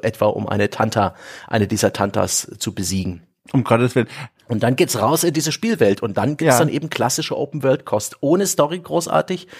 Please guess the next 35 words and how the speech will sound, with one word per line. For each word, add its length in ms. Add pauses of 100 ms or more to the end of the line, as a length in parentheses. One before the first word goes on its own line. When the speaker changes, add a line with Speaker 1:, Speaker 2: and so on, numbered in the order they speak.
(160)
Speaker 1:
sondern 300
nur 100
mit 200
Aufgaben, 500
mit 160
ganz 260
klassischen, 600
über 340
Speaker 2:
Okay. 140
Speaker 1:
Items, 460
äh, 320 (180)
auf 120
der 140
Weltkarte 540 (260)
kommunizierten 580
Aufgaben, 540
Sammelaufgaben, 1040 (240)
ne, 400
ähm, 840
es 120
gibt 180
diese 160
klassischen 420
Türme, 460
die 280
andere 400
Icons 380
in 100
der 100
Spielwelt 720
eröffnen. 500
Man 120
muss 180
nicht 140
hochklettern, 520